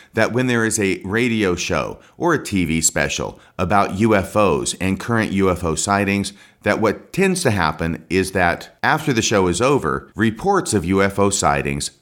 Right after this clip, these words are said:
spike. In other words, if a lot of people are listening to a person on the radio talk about how they saw flying saucers, it seems that a lot of those people themselves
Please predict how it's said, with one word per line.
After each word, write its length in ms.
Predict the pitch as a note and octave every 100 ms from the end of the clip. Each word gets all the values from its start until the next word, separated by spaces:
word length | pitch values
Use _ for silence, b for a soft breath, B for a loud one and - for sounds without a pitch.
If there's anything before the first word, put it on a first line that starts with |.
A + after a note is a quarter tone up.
| -
spike. 560 | - - - A#2 - - -
In 120 | C3+
other 180 | F3+ B2+
words, 260 | F#2+ F2
if 120 | F2+ A2
a 40 |
lot 200 | C3+ D#3+
of 100 | D#3
people 320 | D3 C3+ G#2
are 80 | G2+
listening 480 | A#2+ D3+ F#2+ F2+ F2+
to 200 | - G2+
a 80 | F#2
person 440 | - A#2 A#2 G#2 -
on 200 | F2+ D#2+
the 80 | E2+
radio 380 | D3 C3+ F#2+
talk 320 | F2+ G2+ F2+ F2+
about 260 | E2+ D#2+
how 240 | F2+ D#2+ D2
they 320 | F2 A#2 E3
saw 280 | - F2 E2
flying 380 | E2+ D2+ C#2+
saucers, 640 | C2+ C#2+ A#1+ A#1 - - - b b -
it 120 | A2
seems 320 | F#3 F#3+ D3
that 260 | F2 E2+ -
a 80 | G2
lot 200 | A#2+ B2
of 80 |
those 180 | A2+ C3+
people 340 | - G2 F#2 F2+
themselves 640 | F#2+ - F3 A2+ F#2+